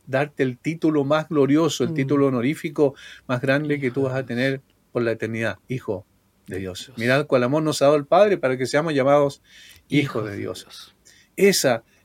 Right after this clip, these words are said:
Speaker 1: es la relación más importante. Es muy interesante, alguien dijo esto, eh, Judas fue parte de los apóstoles en términos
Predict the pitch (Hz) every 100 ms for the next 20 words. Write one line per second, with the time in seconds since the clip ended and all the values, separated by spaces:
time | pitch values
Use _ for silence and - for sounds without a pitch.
0 | - 160 151 151 139 117 113 160 151 143
1 | - 135 139 - 139 123 117 117 - 151
2 | 135 - 98 _ _ - - - 139 139
3 | 170 190 170 156 147 165 147 160 160 151
4 | 143 156 156 135 - - - _ - 151
5 | 143 147 120 - _ _ _ - 117 113
6 | _ - 175 170 139 165 160 - 170 180
7 | - 127 135 _ _ _ _ - 135 139
8 | 139 135 - _ - 123 175 175 - 107
9 | 110 - 113 - 170 165 151 131 -